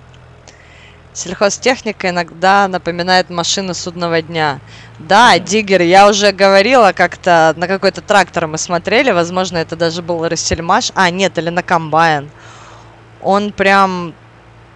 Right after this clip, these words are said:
Speaker 1: такой огромный и злобный, не хватает, знаешь, раскрытого рта и пара оттуда. Прям смотрит на тебя так.
Speaker 2: Как на говно.
Speaker 1: <laughs> Да. Но это обычно это,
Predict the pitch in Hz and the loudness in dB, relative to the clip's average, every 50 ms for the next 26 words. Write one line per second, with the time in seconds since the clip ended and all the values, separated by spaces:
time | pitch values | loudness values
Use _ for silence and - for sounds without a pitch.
0 | - - - _ _ - - - 202 190 175 - - - - _ - - 208 202 | -20 -20 -20 _ _ -20 -4 0 2 2 2 0 -8 -20 -20 _ -4 0 2 4
1 | 190 185 185 160 - 190 190 190 190 196 196 190 180 175 170 165 165 160 151 110 | 4 2 2 -2 -4 -4 -2 0 0 0 0 -2 -2 -6 -6 -6 -6 -6 -8 -8
2 | 85 151 160 160 151 156 165 165 175 233 294 233 214 202 180 165 156 151 143 131 | -8 -8 -8 -8 -10 -10 -4 -2 0 0 0 0 -2 -4 -4 -4 -4 -4 -6 -8
3 | 123 170 170 170 - 185 180 180 - - 196 190 180 165 156 156 170 180 185 180 | -8 -8 -8 -6 -2 0 0 0 2 2 4 4 4 2 0 -2 -2 0 0 0
4 | 175 - 185 170 170 - - - 196 190 185 - 185 180 175 170 170 - - 202 | 0 -2 -2 -4 -4 -4 -6 -6 -4 -4 -4 -2 -2 -2 -2 -2 -2 0 0 2
5 | 220 202 170 - - 185 180 170 170 151 147 - - - 160 151 147 147 143 139 | 4 2 2 2 2 2 2 4 2 0 -2 -4 -8 -8 -8 -6 -4 -4 -4 -4
6 | 143 151 156 - - - - - - 160 170 165 165 160 151 - - - - - | -6 -8 -12 -18 -20 -20 -14 -8 -6 -4 -4 -4 -4 -6 -10 -16 -20 -20 -16 -16
7 | - - 190 196 233 226 - 190 175 - 175 170 165 - - 185 170 170 165 - | -12 -4 -2 0 0 0 0 -4 -6 -6 -6 -8 -8 -8 -8 -6 -2 -2 -2 -2
8 | - 160 143 - - - - - - - - - - - - - - - - - | -2 -4 -6 -6 -10 -20 -20 -20 -20 -20 -20 -20 -20 -20 -20 -20 -20 -20 -20 -20
9 | - - - - - 131 123 120 123 117 117 117 110 104 - - - - - - | -20 -20 -20 -20 -20 -18 -14 -12 -12 -12 -14 -16 -20 -20 -20 -20 -20 -20 -20 -12
10 | - 147 175 208 202 - - - - - - 226 226 190 226 208 202 185 - - | -4 -2 -2 -2 -2 -4 -8 -10 -10 -10 -10 -12 -10 -6 -4 -2 -2 -4 -6 -10
11 | - 226 302 302 - - - - 180 190 202 196 - 196 190 190 190 196 190 - | -14 -10 -10 -10 -10 -10 -10 -4 0 2 2 4 4 2 2 2 0 -2 -2 -2
12 | - - 196 185 180 170 156 151 - - 135 131 147 | -4 -4 -2 -2 -2 0 -2 -2 -4 -6 -8 -8 -10